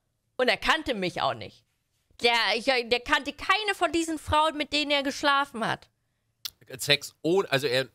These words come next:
Speaker 2: hat immer mit Kondom?
Speaker 1: Nie, nie. Eben nicht, immer
Speaker 2: Er hat,
Speaker 1: ohne.
Speaker 2: nee, kein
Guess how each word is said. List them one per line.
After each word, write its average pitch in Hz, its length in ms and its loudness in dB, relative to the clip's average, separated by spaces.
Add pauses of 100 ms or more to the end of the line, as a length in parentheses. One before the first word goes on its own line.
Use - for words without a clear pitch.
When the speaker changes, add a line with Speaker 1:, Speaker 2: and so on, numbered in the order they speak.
(200)
Speaker 2:
hat 127 220 0
immer 147 160 0
mit 143 240 -2
Kondom? 90 340 -10 (240)
Speaker 1:
Nie, 302 400 0 (100)
nie. 302 320 -2 (340)
Eben 302 200 -2
nicht, 359 260 -2
immer 339 180 2
Speaker 2:
Er 247 120 6
hat, 285 60 4
Speaker 1:
ohne. 233 80 -2
Speaker 2:
nee, 170 120 2
kein 143 300 -4